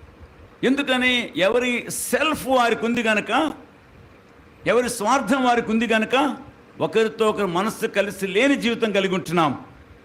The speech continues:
క్రీస్తును చూపేది కాదు, మనల్ని చూపించిన జీవితం ఉండటం వలన ఈ ఐక్యత,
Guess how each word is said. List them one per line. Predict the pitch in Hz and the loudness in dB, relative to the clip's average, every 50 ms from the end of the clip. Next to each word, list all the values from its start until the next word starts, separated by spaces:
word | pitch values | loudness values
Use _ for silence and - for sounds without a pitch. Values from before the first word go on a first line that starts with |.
| - - - - - - - - - | -20 -20 -20 -20 -20 -20 -20 -12 -8
క్రీస్తును | - 233 277 302 285 - 294 277 277 | -2 0 0 0 0 0 0 0 2
చూపేది | 208 247 262 254 254 254 247 233 240 | 2 0 -2 0 0 0 0 0 0
కాదు, | 247 214 208 220 226 214 202 175 | 0 0 2 2 4 2 2 2
మనల్ని | 143 165 196 233 269 285 262 | 2 0 2 2 2 2 2
చూపించిన | - 254 254 226 254 240 240 220 240 | 0 -2 0 0 0 0 0 -2 -2
జీవితం | 233 190 233 226 - 220 | -2 -2 -2 0 0 0
ఉండటం | 214 214 208 - 202 180 | 0 0 0 -2 0 0
వలన | 180 226 262 233 202 180 196 202 247 - - - - - - - - | 2 2 2 4 4 4 4 2 0 -4 -12 -18 -20 -20 -12 -6 -2
ఈ | 151 160 156 | 0 0 2
ఐక్యత, | 151 165 214 220 - - - 226 214 - | 2 0 0 -2 -4 -2 -2 -2 0 2